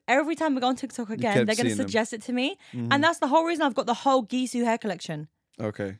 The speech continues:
Speaker 1: 'Cause of TikTok. That's probably the whole reason I have Apple headphones. Because
Speaker 2: Yeah.
Speaker 1: I kept seeing aesthetic girl videos of them with their hair in plaits and, like, having the headphones on.
Speaker 2: Not like you were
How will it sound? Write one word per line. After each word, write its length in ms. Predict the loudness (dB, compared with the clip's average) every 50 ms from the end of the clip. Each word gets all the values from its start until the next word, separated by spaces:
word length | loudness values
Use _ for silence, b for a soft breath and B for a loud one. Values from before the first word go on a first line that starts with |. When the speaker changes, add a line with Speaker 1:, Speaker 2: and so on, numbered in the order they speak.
| _ _ _
Speaker 1:
'Cause 140 | -6 -4 -4
of 80 | -4
TikTok. 380 | -6 -8 -6 -4 -6 -6 -6 -10 _
That's 160 | -2 -2 0 2
probably 160 | 2 2 4
the 100 | 6 6
whole 180 | 6 6 4
reason 220 | 4 0 -2 -2 0
I 40 | 0
have 160 | 0 -2 0 0
Apple 220 | -2 0 0 0 0
headphones. 520 | 0 0 0 0 -2 -2 -2 -4 -8 -12 _ _ _ _ _ _ -6
Because 180 | 0 2 4
Speaker 2:
Yeah. 60 | 2
Speaker 1:
I 20 | 4
kept 220 | 2 0 -2 -2
seeing 160 | -2 -2 0
aesthetic 400 | -2 -2 0 0 0 0 0 -2 0
girl 160 | 2 2 2
videos 320 | 2 0 0 0 0 0
of 80 | -2 -2
them 200 | -2 -2 -2 -4 B B B B B
with 80 | -2 0
their 140 | 2 2 2
hair 280 | 2 2 2 2 2 0
in 100 | -2 -4
plaits 360 | -2 -2 -2 -2 -4 -10 -12
and, 80 | -10 -8
like, 180 | -8 -10 -6 -4
having 240 | -4 -4 -4 -4 -6
the 60 | -6
headphones 320 | -6 -6 -8 -10 -10 -8 -6
on. 80 | 0
Speaker 2:
Not 140 | 0 2 4
like 160 | 2 2 2 0
you 60 | -2
were 40 | -2